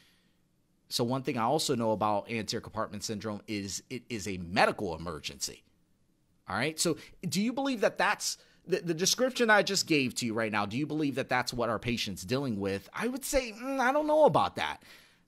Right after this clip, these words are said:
I mean, it says that the, the shin pain started three months ago. Listen, acute, uh, compartment syndrome is a medical emergency. There's no way that this patient has, like, this acute compartment syndrome that's lasting that long.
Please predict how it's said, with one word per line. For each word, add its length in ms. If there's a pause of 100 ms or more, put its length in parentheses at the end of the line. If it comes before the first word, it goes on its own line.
(420)
I 100
mean, 200
it 120
says 240
that 160
the, 320
the 300
shin 280
pain 220
started 400
three 260
months 360
ago. 380 (220)
Listen, 420
acute, 500
uh, 100 (140)
compartment 600
syndrome 520
is 300 (120)
a 180
medical 420
emergency. 680
There's 220
no 160
way 320
that 160
this 140
patient 380
has, 400 (400)
like, 220
this 160
acute 320
compartment 520
syndrome 520
that's 220
lasting 640
that 260
long. 420